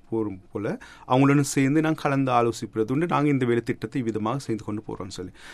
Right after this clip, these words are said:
ஆகவே இந்த வேலை திட்டத்தை நாங்க கொண்டு போ-, செய்து கொண்டு போற நேரம், கிராம அதிகாரிகள் மூலமாக, அதே போல மற்ற மேல் அதிகாரிகள் மூலமாக பல ச-, அவங்களுடைய மேற்பார்வை நடைபெறுது.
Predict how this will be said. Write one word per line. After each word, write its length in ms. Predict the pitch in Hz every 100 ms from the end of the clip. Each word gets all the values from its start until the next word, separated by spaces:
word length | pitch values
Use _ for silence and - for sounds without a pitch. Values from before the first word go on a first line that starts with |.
| -
ஆகவே 220 | 160 180
இந்த 160 | 170 165
வேலை 180 | 170 190
திட்டத்தை 300 | 220 214 190
நாங்க 160 | 175
கொண்டு 220 | 156 156 -
போ-, 180 | 135 -
செய்து 280 | - 135 131
கொண்டு 200 | 131 123
போற 280 | 127 135 113
நேரம், 440 | 101 98 123 175 - -
கிராம 360 | 101 123 127 120
அதிகாரிகள் 640 | 113 117 120 110 98 107
மூலமாக, 800 | 104 107 104 104 98 - 143 180 - -
அதே 180 | 113 117
போல 260 | 113 120 113
மற்ற 500 | 110 110 - 123 110
மேல் 240 | 117 123
அதிகாரிகள் 480 | 107 98 104 101 98
மூலமாக 480 | 101 98 101 113 151
பல 300 | 147 123 120
ச-, 40 | - -
அவங்களுடைய 800 | 120 120 120 113 113 117 110 107 - - -
மேற்பார்வை 680 | 107 131 170 - 131 117 113
நடைபெறுது. 600 | 104 98 - 98 110